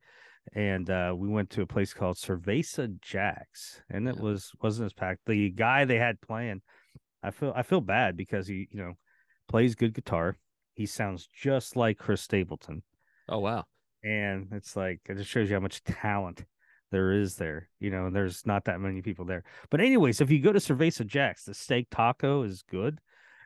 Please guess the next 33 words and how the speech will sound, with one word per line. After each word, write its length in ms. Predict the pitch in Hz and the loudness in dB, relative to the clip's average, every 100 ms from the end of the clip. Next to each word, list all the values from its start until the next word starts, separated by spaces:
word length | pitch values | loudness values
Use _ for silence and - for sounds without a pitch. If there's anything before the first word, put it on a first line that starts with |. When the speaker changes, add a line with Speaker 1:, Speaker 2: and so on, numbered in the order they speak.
| _ | _
Speaker 1:
The 100 | 101 101 | -4 -4
street 360 | - 120 127 | -4 -2 -2
corn 460 | - 165 165 185 175 _ _ _ _ - | -2 -2 0 0 -4 _ _ _ _ -10
is 180 | 110 - | -10 -6
Speaker 2:
<laughs> 360 | 85 113 101 | -6 -4 -6
Speaker 1:
fucking 220 | - 107 104 | -10 -16 -8
phenomenal. 560 | 113 104 107 101 92 | -2 2 2 2 0
I 60 | 95 | 0
spent 280 | - 117 90 _ - - | 0 -2 -2 _ -14 -4
twenty 220 | 127 123 92 - | 0 0 -2 -6
bucks 320 | - 120 - - | 2 2 2 -2
on 200 | 92 151 | 0 2
Speaker 2:
<laughs> 320 | 156 196 - | 2 2 2
Speaker 1:
fucking 400 | 208 120 208 87 202 | 2 2 -2 -4 -6
corn 340 | - 127 104 92 - - - - _ _ _ - | -2 0 0 -4 -16 -20 -20 -20 _ _ _ -10
while 180 | 104 | -8
we 100 | 92 | -8
were 80 | 95 | -8
there. 180 | 90 87 - _ _ _ - _ _ _ _ _ _ _ - - | -8 -8 -14 _ _ _ -20 _ _ _ _ _ _ _ -20 -8
Speaker 2:
Oh, 40 | |
Speaker 1:
Um, 380 | 170 110 104 95 90 - | 0 2 2 0 -6 -10
Speaker 2:
shit. 260 | - - | -14 -12
Speaker 1:
so, 540 | - - 123 120 120 117 | -8 2 6 6 6 4
uh, 200 | 113 110 | 4 2
yeah, 260 | 117 127 117 | 2 0 0
I 20 | |
mean, 240 | 113 110 | -2 -4
Eric 280 | 107 110 104 | -2 -4 -4
took 220 | - 107 113 | -6 -6 -4
in 140 | 101 | 0
those 260 | 151 175 - | 2 2 2
sites. 600 | 170 151 151 135 - - | 4 4 4 0 -8 -6
Um, 540 | 117 113 110 104 98 | 0 0 0 -2 -6